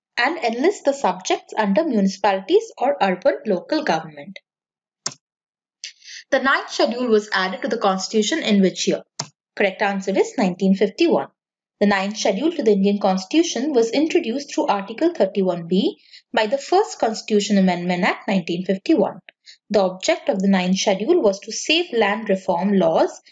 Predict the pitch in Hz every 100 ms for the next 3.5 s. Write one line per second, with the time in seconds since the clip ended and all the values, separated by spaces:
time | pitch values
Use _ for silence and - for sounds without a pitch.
0 | _ - 240 247 - 359 254 226 214 233
1 | 277 349 339 - 196 240 - - 277 294
2 | 208 202 196 269 285 226 190 - 202 190
3 | 196 165 214 - -